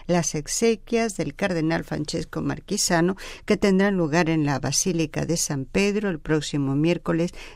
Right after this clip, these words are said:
treinta de julio a las ocho de la mañana.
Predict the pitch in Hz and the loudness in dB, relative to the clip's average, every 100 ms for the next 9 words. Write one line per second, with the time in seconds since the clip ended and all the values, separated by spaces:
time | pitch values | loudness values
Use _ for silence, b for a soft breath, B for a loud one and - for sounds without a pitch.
0 | B 220 214 226 208 202 160 113 - 190 | B 4 4 2 -2 -2 0 -2 0 0
1 | 175 165 185 B B B - 214 196 - | 2 2 -2 B B B 4 6 4 -2
2 | 135 - 165 - - 196 196 196 185 170 | -6 -4 -4 -2 0 2 2 2 2 2
3 | 135 71 | 2 0